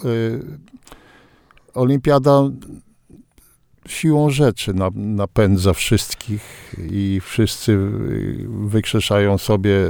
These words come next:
naj-, jakieś pokłady energii, które są niespożyte w, w ludziach.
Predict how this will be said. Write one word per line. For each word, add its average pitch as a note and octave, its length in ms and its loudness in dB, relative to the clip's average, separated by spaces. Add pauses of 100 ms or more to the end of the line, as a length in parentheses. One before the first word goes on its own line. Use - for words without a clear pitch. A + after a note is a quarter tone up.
(120)
naj-, G2 300 2
jakieś G#2 300 0
pokłady G2 640 0
energii, G2 520 2
które F#2+ 460 -2
są F2+ 320 -4
niespożyte F#2 920 -2
w, - 260 -18
w F#2 160 -10
ludziach. F2+ 480 -4